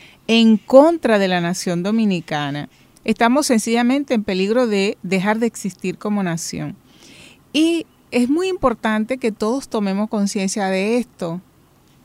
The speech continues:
porque el hecho de evadir la realidad, de no mirarla, no significa que no exista.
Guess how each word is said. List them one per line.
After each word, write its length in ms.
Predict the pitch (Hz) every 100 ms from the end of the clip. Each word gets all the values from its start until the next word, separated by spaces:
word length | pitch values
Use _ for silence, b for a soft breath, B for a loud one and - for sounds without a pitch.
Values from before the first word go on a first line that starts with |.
| -
porque 260 | 214 208 214
el 80 |
hecho 240 | 214 - 294
de 60 |
evadir 340 | 269 208 196 240
la 160 | 262
realidad, 500 | 254 226 214 208 208
de 120 | 202 185
no 140 | 233
mirarla, 640 | 254 190 185 170 170 175 - b b -
no 80 | 208
significa 560 | 233 214 208 185 196
que 160 | 185 185
no 80 | 170
exista. 640 | - - 214 - - 147